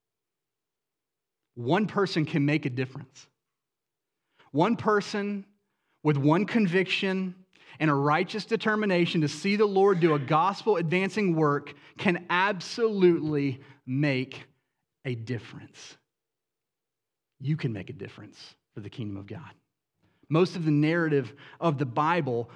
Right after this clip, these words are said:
moves forward in exactly that way, with the focus on one man or one woman of faith who determines to risk the life they wanted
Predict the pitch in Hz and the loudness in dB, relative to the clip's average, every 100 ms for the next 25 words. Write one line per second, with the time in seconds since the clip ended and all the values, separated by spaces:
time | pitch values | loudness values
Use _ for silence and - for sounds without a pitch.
0 | - 143 123 - - 180 170 135 131 170 | -2 0 0 -6 -2 0 2 0 -2 -2
1 | 180 170 147 127 156 - 190 - 202 190 | 0 0 -2 0 0 0 -4 -4 -4 -2
2 | 165 139 175 185 - 147 175 196 117 113 | -2 0 0 0 -2 -2 0 0 -2 -2
3 | 135 135 - - 151 143 - 175 233 - | -2 -4 -6 -4 -2 -2 0 2 2 2
4 | 143 143 147 147 139 - - 123 135 202 | 2 0 -2 -2 -2 -6 -14 -6 -2 0
5 | 208 165 170 190 131 - - 151 175 226 | 2 2 2 0 -2 -4 -8 0 2 4
6 | 185 190 202 208 180 - 156 180 180 160 | 2 2 2 0 -2 0 2 2 2 0
7 | - - 156 - 202 214 202 170 135 165 | 0 -10 -8 -2 0 0 0 0 2 2
8 | 208 - 226 190 180 202 - 220 185 151 | 2 0 0 2 2 0 0 0 2 0
9 | 143 190 190 | 2 0 -2